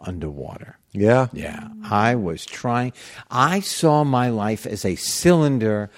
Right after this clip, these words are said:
Speaker 1: of stainless steel with no handholds, no footholds. And I kept trying to pull myself up like a tree frog, trying to stick to the side,
Speaker 2: Mm.
Speaker 1: pull myself up to the sun, and I would slip back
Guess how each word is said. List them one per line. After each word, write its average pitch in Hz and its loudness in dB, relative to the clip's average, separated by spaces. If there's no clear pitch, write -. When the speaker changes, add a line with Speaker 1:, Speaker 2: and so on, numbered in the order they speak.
Speaker 1:
of 98 -2
stainless 135 2
steel 107 2
with - -4
no 120 4
handholds, 98 -2
no 117 6
footholds. 85 0
And 107 0
I 101 0
kept - -8
trying 170 -2
to 127 0
pull 240 2
myself 135 0
up 131 0
like 104 -4
a 95 -2
tree 196 0
frog, 80 -4
trying 208 4
to 147 2
stick - -2
to 170 0
the 127 0
side, 101 -2
Speaker 2:
Mm. 120 -4
Speaker 1:
pull 285 6
myself 165 2
up - 0
to 123 -4
the 101 -4
sun, 110 -2
and 117 0
I 107 4
would 95 -4
slip 117 0
back 110 -4